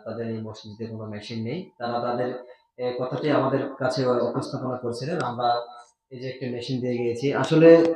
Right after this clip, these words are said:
যে ভাইটি দিচ্ছে, আসলে শ্রীপুর প্রবাসী সমাজ কল্যাণ সংস্থা, শ্রীপুর কুঠিবাড়ি বাজার, আর যে ভাইটির মাধ্যমে আপনারা জিনিসটা পাচ্ছেন, তিনি কাতারে থাকেন, তার জন্য দোয়া করবেন,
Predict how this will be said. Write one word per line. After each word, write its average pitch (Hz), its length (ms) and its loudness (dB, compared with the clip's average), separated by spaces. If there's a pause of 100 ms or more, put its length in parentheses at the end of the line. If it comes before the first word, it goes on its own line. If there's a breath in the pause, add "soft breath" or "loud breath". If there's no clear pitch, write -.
(100)
যে 139 100 4 (100)
ভাইটি 139 240 4
দিচ্ছে, 139 440 -4 (180)
আসলে 117 480 -2
শ্রীপুর 123 440 -10 (760)
প্রবাসী 135 320 0
সমাজ 135 320 -2
কল্যাণ 131 200 -2
সংস্থা, 123 560 -6 (240)
শ্রীপুর 127 360 -10
কুঠিবাড়ি 127 360 -2
বাজার, 120 320 0 (400)
আর 110 220 -6 (120)
যে 120 120 -10 (100)
ভাইটির 117 440 -6
মাধ্যমে 120 380 -8 (580)
আপনারা 123 280 -10
জিনিসটা 120 400 -10
পাচ্ছেন, 117 440 -4 (600 loud breath)
তিনি 131 180 -2
কাতারে 127 320 0
থাকেন, 127 320 -4
তার 120 140 2
জন্য 120 220 -4
দোয়া 120 160 0
করবেন, 123 380 -2